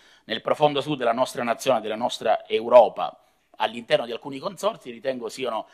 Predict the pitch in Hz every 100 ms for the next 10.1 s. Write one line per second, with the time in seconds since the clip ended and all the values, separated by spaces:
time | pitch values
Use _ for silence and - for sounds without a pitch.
0 | - - _ 143 135 147 139 143 127 131
1 | - 190 135 92 98 131 180 - 170 -
2 | 104 104 123 104 104 - 110 98 120 120
3 | 143 127 104 117 113 98 - - 107 -
4 | 117 113 95 92 107 98 90 101 113 95
5 | 101 90 - 95 87 - - _ _ 113
6 | 113 98 92 82 - _ - 92 78 71
7 | 73 - _ - - - _ _ _ _
8 | _ _ _ _ - 202 226 165 - 120
9 | 135 160 156 151 135 117 131 127 113 104
10 | 90